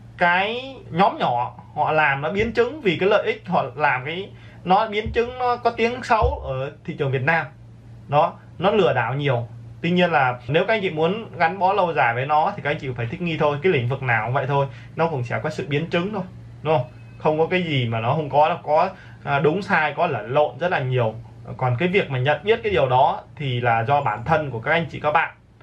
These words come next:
Các anh chị phải nhận biết được đâu là cái tốt, đâu là cái xấu,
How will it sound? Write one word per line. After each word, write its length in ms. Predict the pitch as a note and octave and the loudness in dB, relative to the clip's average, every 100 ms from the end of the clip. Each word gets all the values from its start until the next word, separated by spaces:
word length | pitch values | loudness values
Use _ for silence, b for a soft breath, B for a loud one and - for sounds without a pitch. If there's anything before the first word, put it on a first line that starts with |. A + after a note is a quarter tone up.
| - | -14
Các 80 | - | -4
anh 80 | E3 | -4
chị 120 | D#3+ | -4
phải 300 | B2+ B2 G#2+ | -4 -2 0
nhận 220 | C#3 C#3+ | 0 0
biết 200 | E3 G3 | 2 2
được 360 | D#3+ B2+ - - | 2 0 -2 -2
đâu 200 | C#3+ D3 | 2 2
là 160 | C3 A#2+ | 0 -4
cái 100 | C#3+ | -2
tốt, 260 | F3 A3 - - | 0 0 -4 -8
đâu 160 | D3 C#3+ | -2 0
là 80 | A#2+ | 0
cái 100 | C#3 | -2
xấu, 400 | C#3 E3+ G3+ - | 2 2 2 -6